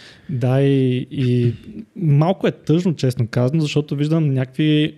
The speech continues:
големи мъже с, примерно, едно-две деца, с сериозни професии. Даже имаше един полицай, който стои в дванайсет и половина и ме псува човек в интернет, във Facebook.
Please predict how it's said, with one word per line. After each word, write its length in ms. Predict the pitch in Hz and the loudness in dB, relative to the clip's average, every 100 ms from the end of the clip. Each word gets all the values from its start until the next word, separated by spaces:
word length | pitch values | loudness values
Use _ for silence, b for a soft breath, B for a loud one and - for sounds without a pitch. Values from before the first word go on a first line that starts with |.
| - | -10
големи 600 | 156 135 127 123 117 127 | -8 -4 0 2 4 2
мъже 480 | 139 139 117 117 113 | 2 0 0 -2 -2
с, 220 | - - | -6 -6
примерно, 440 | 123 123 123 131 | -2 0 0 0
едно-две 420 | 117 117 120 120 131 | 0 0 -2 -2 0
деца, 420 | 127 - 117 117 b b b b b | -2 -2 -2 -2 b b b b b
с 120 | - | -8
сериозни 400 | 123 131 120 120 | -4 0 0 0
професии. 480 | 139 147 - 123 135 | 0 -2 0 0 0
Даже 200 | 123 117 | -2 0
имаше 200 | 127 123 | 0 0
един 180 | 127 135 | 0 0
полицай, 600 | - 135 127 120 113 117 - _ | 0 -2 -2 -2 -2 -2 -8 _
който 440 | 113 113 113 143 | -2 -2 -2 -4
стои 220 | 139 - 117 | -2 -2 0
в 160 | 135 | 0
дванайсет 480 | 127 117 117 123 135 | 0 0 2 2 0
и 40 | |
половина 480 | 127 - 117 113 123 | 0 0 -2 2 2
и 40 | 139 | 2
ме 120 | 120 | 2
псува 520 | - - - 131 131 | -2 -12 0 2 2
човек 280 | 127 117 123 | -2 -4 -2
в 220 | 123 110 | -4 -4
интернет, 480 | 120 117 117 120 120 | -4 -2 -2 -2 -2
във 200 | 110 - | -4 -4
Facebook. 340 | 107 107 107 | -4 -2 -4